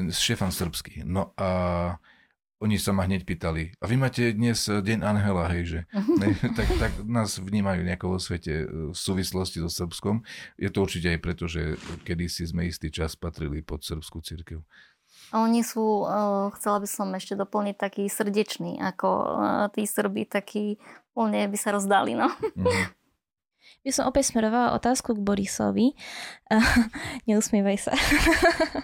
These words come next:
Speaker 3: Ja by som sa ťa chcela opýtať, má síce len trinásť rokov, avšak určite možno už trošku tak uvažuješ o tom, kým by si chcel byť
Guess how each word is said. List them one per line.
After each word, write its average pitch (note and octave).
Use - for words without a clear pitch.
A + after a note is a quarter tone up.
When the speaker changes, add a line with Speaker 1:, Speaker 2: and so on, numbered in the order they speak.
Speaker 3:
Ja A#3
by C#4+
som A3+
sa G#3+
ťa G#3
chcela A#3
opýtať, G3+
má G#3
síce E4
len G#3+
trinásť A3+
rokov, G#3
avšak G#3
určite D#4
možno A#3
už A3+
trošku D4
tak G3
uvažuješ A3
o -
tom, G#3+
kým B3+
by A3
si G#3
chcel G3+
byť F#3